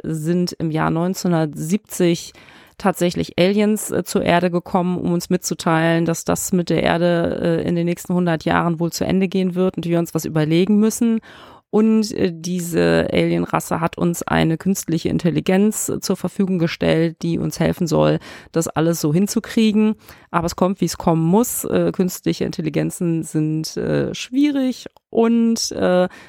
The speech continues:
nicht alles läuft so, wie es soll. Und, äh, da nimmt dann unsere Aufgabe ihren, äh, Anfang. Wir sollen nämlich in einer Reihe von Missionen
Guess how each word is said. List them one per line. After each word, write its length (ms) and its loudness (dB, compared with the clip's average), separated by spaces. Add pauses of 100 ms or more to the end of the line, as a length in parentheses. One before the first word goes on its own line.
nicht 180 0
alles 220 0
läuft 340 0
so, 220 -4
wie 160 -2
es 320 -6
soll. 720 2
Und, 600 0
äh, 180 0
da 260 2
nimmt 240 2
dann 140 2
unsere 260 -2
Aufgabe 560 -2
ihren, 480 -2 (140)
äh, 240 2
Anfang. 520 0 (380)
Wir 540 0
sollen 460 2
nämlich 440 2
in 160 0
einer 260 0
Reihe 200 2
von 260 0
Missionen 640 2